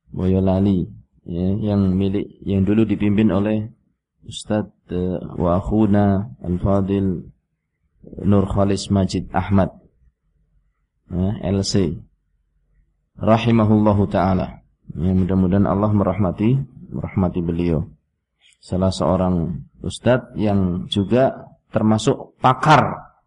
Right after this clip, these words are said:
dalam bidang faraid. Ya, sekarang men-, sudah meninggal dunia dalam usia yang cukup, cukup muda. Ya, Ustadz Nur Khalis Majid Ahmad,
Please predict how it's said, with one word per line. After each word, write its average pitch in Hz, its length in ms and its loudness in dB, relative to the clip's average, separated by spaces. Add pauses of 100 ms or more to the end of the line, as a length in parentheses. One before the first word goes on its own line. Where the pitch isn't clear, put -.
(320)
dalam 98 240 -2
bidang 104 320 0
faraid. 110 440 4 (1080)
Ya, 78 240 -8
sekarang 107 800 -4
men-, 98 240 -2
sudah 101 240 -2
meninggal 104 400 2
dunia 87 400 -2 (160)
dalam 90 240 -2
usia 107 400 2
yang 98 80 4
cukup, 107 480 0 (640)
cukup 98 320 -10
muda. 87 560 -2 (240)
Ya, 87 240 -4 (280)
Ustadz - 320 -12 (320)
Nur 101 320 4
Khalis 101 640 -2
Majid 92 400 0 (200)
Ahmad, 90 440 -4